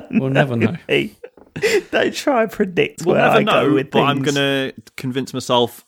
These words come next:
Speaker 3: of a version of events that upsets me the least. So <laughs>
Speaker 2: Do you know, I was
Speaker 1: Amen to that.
Speaker 2: thinking, right, what happens if we all decide to close the show down, right?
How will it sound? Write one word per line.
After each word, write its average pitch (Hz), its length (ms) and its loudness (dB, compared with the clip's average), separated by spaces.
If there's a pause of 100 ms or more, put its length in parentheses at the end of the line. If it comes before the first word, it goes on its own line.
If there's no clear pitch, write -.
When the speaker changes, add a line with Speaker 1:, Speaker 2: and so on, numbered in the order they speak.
Speaker 3:
of 123 300 -8
a - 60 -6
version 135 320 0
of 95 60 -2
events 107 280 0
that 120 340 -2
upsets 151 440 -4
me 156 80 -4
the 156 80 -4
least. 185 280 -2 (600)
So 151 420 2
<laughs> - 0 -
Speaker 2:
Do - 680 2
you 247 100 4
know, 233 240 2 (240)
I 151 160 2
was 120 140 2
Speaker 1:
Amen 113 120 2
to 98 60 0
that. 117 80 2
Speaker 2:
thinking, 135 160 0
right, - 260 -6 (580)
what 226 260 0
happens 202 440 -2
if 135 140 -6
we 143 80 2
all 143 100 2
decide 131 400 0
to 131 240 -2 (200)
close 139 280 0
the 135 80 -2
show 123 240 0
down, 127 260 -8
right? 113 300 -4